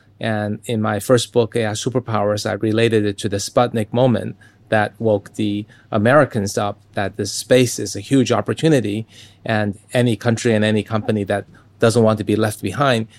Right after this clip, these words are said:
need to focus on it. So there's global attention by industries, by academics, and by V Cs and entrepreneurs.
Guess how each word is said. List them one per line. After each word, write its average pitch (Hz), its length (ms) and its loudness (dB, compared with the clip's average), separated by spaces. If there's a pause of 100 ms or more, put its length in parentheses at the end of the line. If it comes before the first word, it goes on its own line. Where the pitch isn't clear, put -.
(100)
need 120 180 2
to 113 80 -2
focus 117 400 0
on 95 160 -8
it. 98 100 -12 (260)
So - 160 0
there's 104 200 0
global 123 580 6
attention 104 640 -6 (240)
by - 160 -10
industries, 110 680 -2
by 98 160 -6
academics, 107 760 -2
and 120 200 0
by 113 160 2
V 117 160 -2
Cs 113 320 -2
and 107 100 0
entrepreneurs. 110 800 0